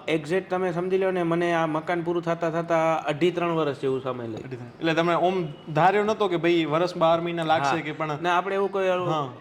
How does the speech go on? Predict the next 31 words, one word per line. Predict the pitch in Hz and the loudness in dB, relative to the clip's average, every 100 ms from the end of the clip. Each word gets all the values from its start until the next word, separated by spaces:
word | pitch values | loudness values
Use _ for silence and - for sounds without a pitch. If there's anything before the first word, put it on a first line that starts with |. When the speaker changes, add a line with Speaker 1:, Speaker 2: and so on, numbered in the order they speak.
| 156 | -2
Speaker 2:
પણ | 151 | 2
Speaker 1:
કરેલું | 165 185 | 4 4
Speaker 2:
ત્રણ | 190 | 4
વર્ષ | 202 165 - | 2 0 -6
Speaker 1:
નતું. | - 143 | -14 -6
હા. | |
Speaker 2:
જેવો | 143 175 180 165 - | -2 0 0 -4 -4
ટાઈમ | 160 160 151 147 | -4 -4 -8 -6
ગયો | 147 156 127 - | 0 0 -2 -10
પૂરો | 143 139 | -6 -4
થવામાં. | 131 123 117 110 - - - - | -4 -4 -6 -12 -18 -16 2 6
ઘરનો | 143 165 214 214 208 - | 8 8 8 6 4 4
હવે, | 143 175 190 165 160 - - - - - - | 6 6 6 4 0 -4 -8 -10 -14 -6 2
અ, | 131 | 4
સિવિલ | 117 151 170 | 6 8 8
વર્કનું | 170 170 151 | 8 6 6
કામ | 156 160 | 6 6
થઈ | 170 | 8
ગયું | 160 147 | 8 8
એટલે | 139 143 | 6 4
હવે | 139 | 2
આપણે | 139 143 | 4 6
મટીરિયલ | 139 147 165 | 6 6 6
સિલેક્શન | 156 156 151 180 151 | 6 4 6 6 6
ઉપર | 147 | 4
આવીએ. | 143 165 151 127 - - - - | 4 6 4 2 -8 -20 -18 -4
તો | 139 | 2
ઘરના | 139 160 165 | 4 6 6
મટીરિયલ | 156 185 190 | 6 6 4
સિલેક્શનમાં | 180 185 185 - 190 190 180 | 4 2 2 4 4 4 2
તમે | 180 185 180 180 170 | 2 2 0 0 -4